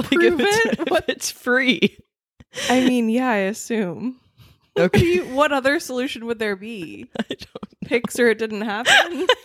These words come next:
Speaker 1: don't know. I
Speaker 2: Oh
Speaker 1: don't
Speaker 2: my
Speaker 1: know.
Speaker 2: gosh. Okay, this person says, "There used to be a natural wine bar in my city, Waterloo, Canada,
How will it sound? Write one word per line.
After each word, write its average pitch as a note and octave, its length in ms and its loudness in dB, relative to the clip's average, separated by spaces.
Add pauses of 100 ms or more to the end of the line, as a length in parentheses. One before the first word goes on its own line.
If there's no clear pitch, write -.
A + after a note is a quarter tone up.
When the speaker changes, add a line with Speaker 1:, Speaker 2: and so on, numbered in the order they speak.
(220)
Speaker 1:
don't - 180 -10 (280)
know. - 60 -16 (1300)
I D#5+ 280 4 (200)
Speaker 2:
Oh G#4 100 0
Speaker 1:
don't G4+ 220 0
Speaker 2:
my D4 80 2
Speaker 1:
know. D3+ 320 -4
Speaker 2:
gosh. - 80 -10 (120)
Okay, A#3+ 160 0
this G#3 280 -2
person B3+ 300 -2
says, A3+ 200 2
"There G#3 120 4
used G#3 300 2
to C4 60 -6
be C4 160 4
a G#3 80 2
natural F#3+ 480 2
wine F3+ 260 2
bar E3 180 0
in E3+ 140 -2
my E3+ 120 -2
city, G3 360 2
Waterloo, F3 440 2
Canada, E3+ 640 0